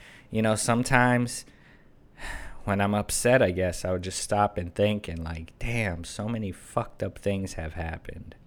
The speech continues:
But at the same time, it's, it's a matter of picking up those things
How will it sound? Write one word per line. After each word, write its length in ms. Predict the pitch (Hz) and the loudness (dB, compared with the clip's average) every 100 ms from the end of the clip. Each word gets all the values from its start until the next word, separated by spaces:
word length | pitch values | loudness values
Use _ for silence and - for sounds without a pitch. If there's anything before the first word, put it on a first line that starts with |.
| - - - - - - - - - - - | -20 -20 -20 -20 -20 -20 -20 -20 -20 -20 -10
But 120 | - 101 | 0 2
at 140 | 101 | 4
the 100 | 110 | 4
same 380 | - 113 110 104 | 6 6 6 2
time, 680 | - 107 104 87 87 90 - - | 6 6 6 2 -2 -6 -10 -10
it's, 320 | 98 101 - - | -2 -2 -2 -6
it's 220 | 107 - | -6 0
a 60 | 104 | 0
matter 560 | 104 107 110 107 104 | 4 4 6 8 6
of 500 | 82 98 95 92 - - - - - - - - - - - - - - - - - - | 6 4 2 0 -10 -20 -20 -20 -20 -20 -20 -20 -20 -20 -20 -16 -12 -12 -12 -16 -18 8
picking 400 | - 135 135 127 | 10 10 8 8
up 200 | 117 - | 6 6
those 300 | 113 98 - | 4 4 4
things 520 | - 104 98 98 90 | 6 6 6 2 -2